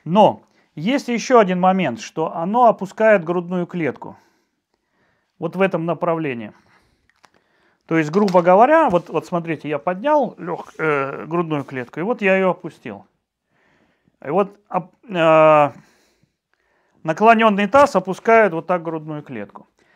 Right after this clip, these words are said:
Соответственно, вот такому человеку будет в-, трудно вдохнуть именно вот сюда. То есть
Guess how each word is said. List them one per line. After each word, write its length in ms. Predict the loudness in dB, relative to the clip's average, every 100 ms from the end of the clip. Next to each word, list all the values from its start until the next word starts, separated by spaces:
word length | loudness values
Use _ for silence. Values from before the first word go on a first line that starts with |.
| _ _ _
Соответственно, 640 | 2 2 4 2 0 -4
вот 180 | -4 -2
такому 420 | -2 0 -2 -2
человеку 640 | -2 0 0 0 -4 -4 -6
будет 340 | -4 -4 -4
в-, 180 | -8 -16
трудно 420 | -8 -4 0 0
вдохнуть 580 | 2 0 2 -2 -4 -6 -16 _ _ _ _ _ _
именно 320 | -4 0 2
вот 240 | 2 2 0
сюда. 340 | -2 -2 -2 -4 -20 _ _ _ _ _ _
То 80 | -10
есть 180 | -10